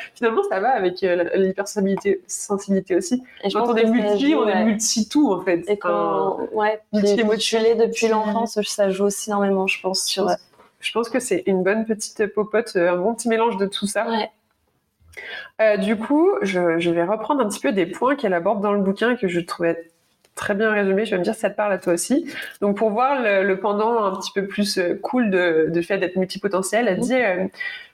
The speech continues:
Speaker 1: que, euh, être multipotentiel, c'est avoir la faculté de synthétiser les idées. Donc, euh, d'arriver à, à,
Speaker 2: Mhm.
Speaker 1: à mélanger les sources, euh, pour trouver des solutions que d'autres personnes n'auraient pas vues, euh, ou n'auraient,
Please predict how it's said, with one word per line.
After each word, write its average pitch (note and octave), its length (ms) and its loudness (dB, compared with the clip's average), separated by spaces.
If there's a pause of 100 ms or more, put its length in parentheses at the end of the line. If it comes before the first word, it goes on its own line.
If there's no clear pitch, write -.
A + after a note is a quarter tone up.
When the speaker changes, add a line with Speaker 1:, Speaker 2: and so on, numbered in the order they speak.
(140)
Speaker 1:
que, - 100 -4
euh, G3 680 0
être A#3 300 0
multipotentiel, G3+ 920 0
c'est B3+ 640 0
avoir G#3 220 0
la G#3+ 80 0
faculté A3 840 0 (280)
de F#3 100 0
synthétiser A#3 680 0
les F#3+ 200 2
idées. G3 320 -2 (1000)
Donc, F3+ 200 -2
euh, F3+ 80 2
d'arriver G3+ 460 2
à, G#3 240 0
à, E3 480 -2
Speaker 2:
Mhm. - 140 -8
Speaker 1:
à F3 140 -4
mélanger G#3+ 1000 2 (140)
les F#3+ 100 2
sources, A#3+ 580 -2
euh, F#3 380 4 (460)
pour G#3+ 160 -2
trouver A3+ 340 0
des A3 140 2
solutions A#3 840 2
que - 140 -2
d'autres G#3 320 0
personnes A3+ 540 2
n'auraient G3 180 2
pas A3+ 200 0
vues, A#3+ 220 0
euh, G3 680 2
ou G3 120 2
n'auraient, F#3+ 200 0